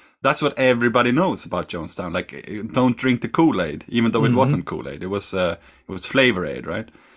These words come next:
Speaker 1: Because they were poor, they couldn't afford, uh,
Speaker 2: <laughs>
Speaker 1: uh, Kool-Aid. And, um, I mean, that's also, I think that's, like, in the news. I think that's funny. Like, the, the, we talked a little bit about that before, like, uh, you know, how that Washington Press guy didn't even know what cassava was.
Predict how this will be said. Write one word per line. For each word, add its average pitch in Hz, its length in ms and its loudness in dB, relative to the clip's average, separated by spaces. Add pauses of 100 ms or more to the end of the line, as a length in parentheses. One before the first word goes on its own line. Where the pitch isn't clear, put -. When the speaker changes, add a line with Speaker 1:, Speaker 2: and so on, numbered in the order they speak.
(160)
Speaker 1:
Because 92 260 -8
they 104 160 0
were 98 160 2
poor, 78 360 -6
they 95 120 -6
couldn't 113 280 -4
afford, 101 460 0
uh, 80 220 -2 (240)
Speaker 2:
<laughs> - 240 -20
Speaker 1:
uh, 87 540 -6 (160)
Kool-Aid. - 440 -6 (720)
And, 110 280 -2
um, 98 580 0
I 104 80 -6
mean, 90 420 -6
that's - 240 -2
also, 139 260 2
I 98 100 0
think 117 220 -2
that's, 98 220 -4
like, 87 180 -10
in 95 160 -4
the 98 60 0
news. 113 600 4 (300)
I 120 60 -4
think 135 160 2
that's - 180 0
funny. 107 560 0
Like, 92 340 -8
the, 90 280 -2
the, 92 540 -2
we 98 180 -4
talked 123 220 -2
a 107 40 -2
little 95 120 -2
bit 95 160 0
about 95 340 -2
that 90 160 -2
before, 104 360 0
like, 90 300 -2 (560)
uh, 82 480 -4
you 90 100 -4
know, 90 140 -2
how 98 120 0
that 87 200 -2
Washington 95 440 -4
Press 107 300 -2
guy 82 260 -6
didn't 92 240 -4
even 92 160 -2
know 92 100 0
what 87 180 -4
cassava 92 500 0
was. 82 420 -8